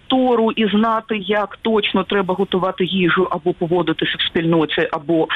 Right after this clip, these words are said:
яким чином відправляти молитву, але люди хочуть знати, що кожна їхня повсякденна дія має певний вплив на божественні світи, що людина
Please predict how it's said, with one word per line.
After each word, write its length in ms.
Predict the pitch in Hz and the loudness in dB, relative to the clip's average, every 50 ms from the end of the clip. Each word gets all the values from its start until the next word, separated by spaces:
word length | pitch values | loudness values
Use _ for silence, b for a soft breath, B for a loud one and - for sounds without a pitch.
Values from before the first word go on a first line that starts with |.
| B B B B B | B B B B B
яким 240 | - 180 - 214 185 | -4 -2 0 0 0
чином 280 | - - 202 170 156 151 | 0 0 0 0 0 0
відправляти 520 | 160 - - 185 170 165 170 165 - 240 | 0 -2 -4 -4 -2 0 0 0 0 0
молитву, 540 | 233 262 294 320 359 370 - - 302 294 294 B B B B B B | 0 2 2 2 2 0 0 0 -2 -2 -2 B B B B B B
але 320 | - 240 233 262 311 349 370 | -4 0 2 2 4 2 2
люди 320 | - 220 294 320 240 240 | 2 0 0 0 0 0
хочуть 440 | 233 - - 269 - - 262 - - - - | -2 -2 -2 -2 0 0 -2 -2 -2 -4 -2
знати, 600 | 196 196 220 233 285 320 349 339 - 254 233 - - - | 0 2 2 2 2 2 0 0 0 -2 -2 -2 -2 -4
що 180 | 175 - - 240 | -2 0 0 -2
кожна 420 | - - 285 302 226 208 196 185 | 0 0 0 0 0 0 -2 -4
їхня 300 | 185 190 180 - - 160 | -2 -2 -2 -2 -2 -2
повсякденна 680 | - 180 165 - 214 202 170 160 185 156 143 147 151 170 - - | -2 -4 -2 -2 -2 -2 0 0 0 2 2 0 0 -2 -2 -2
дія 300 | - 359 349 302 240 208 - - | -2 0 0 0 -2 -2 -2 0
має 360 | - 202 220 277 302 285 220 196 | 0 2 2 2 2 2 0 0
певний 380 | - - 220 208 185 196 175 - - - | 0 0 0 2 2 0 0 -2 -2 -2
вплив 360 | - 233 226 190 156 131 156 | 0 2 4 4 2 2 0
на 160 | 156 156 156 | 0 -2 0
божественні 520 | 151 165 151 139 143 - - 185 185 165 | 0 0 0 0 -2 -2 0 0 0 0
світи, 300 | - - 247 277 - 427 | 0 0 -2 0 0 0
що 140 | - - 277 | 0 2 0
людина 360 | 240 262 233 339 320 302 254 | 0 2 2 0 0 0 -2